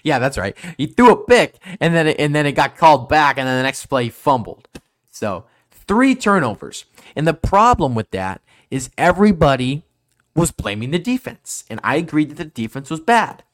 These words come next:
But this is what I'm gonna say about that. The forty-niners defense has bailed out their offense for years now. Year after year after year, our defense bails out our offense.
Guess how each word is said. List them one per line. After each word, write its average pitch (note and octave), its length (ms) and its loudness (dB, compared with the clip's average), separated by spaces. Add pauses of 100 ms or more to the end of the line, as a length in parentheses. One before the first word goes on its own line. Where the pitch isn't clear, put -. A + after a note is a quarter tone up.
(120)
But C#3+ 140 -10
this F3 160 -4
is E3+ 100 -14
what G3 120 0
I'm A3+ 160 2
gonna D3 140 -4
say A2 200 -10
about F#2+ 240 -16
that. - 180 -20 (1600)
The D#3 100 0
forty-niners G3+ 960 0
defense B2 680 -10 (420)
has D#3 200 -6 (240)
bailed G3 400 -2
out E3+ 260 2
their C3+ 200 2
offense - 680 0 (540)
for D#3 200 -2
years C#3+ 840 -2
now. G2+ 320 -14 (480)
Year F#3+ 500 2
after A#2+ 460 -8
year D#3 520 -2
after A#2 440 -6
year, C3+ 520 -4 (260)
our D#3+ 200 6
defense D3+ 640 -6 (240)
bails D3+ 340 -2
out B2+ 240 2
our B2+ 220 2
offense. - 600 -2